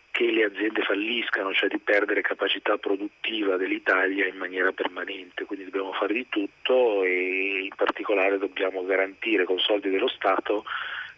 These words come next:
i prestiti delle banche alle imprese e in qualche caso ovviamente alcune aziende non restituiranno e quindi lo Stato dovrà, dovrà coprire queste spese delle banche con la garanzia statale.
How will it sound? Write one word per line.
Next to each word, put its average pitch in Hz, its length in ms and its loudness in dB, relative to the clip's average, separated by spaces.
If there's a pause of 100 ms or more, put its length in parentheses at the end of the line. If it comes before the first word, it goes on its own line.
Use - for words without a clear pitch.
i - 80 -10
prestiti 107 760 0
delle 95 220 0
banche 101 380 0
alle 101 100 2
imprese 110 760 2
e 110 360 0
in 101 60 -18
qualche 98 320 0
caso 101 340 2
ovviamente 98 640 -2 (1000)
alcune 101 360 0 (220)
aziende 104 480 0
non 131 160 4
restituiranno 101 920 0
e 92 80 0
quindi 95 260 -8
lo 95 120 0
Stato 87 440 0
dovrà, 87 680 0
dovrà 92 260 0
coprire 90 520 0
queste 95 280 -2
spese 92 380 -2
delle 92 200 0
banche 87 420 -2
con - 220 -4
la 85 80 -4
garanzia 82 420 -4
statale. - 540 -2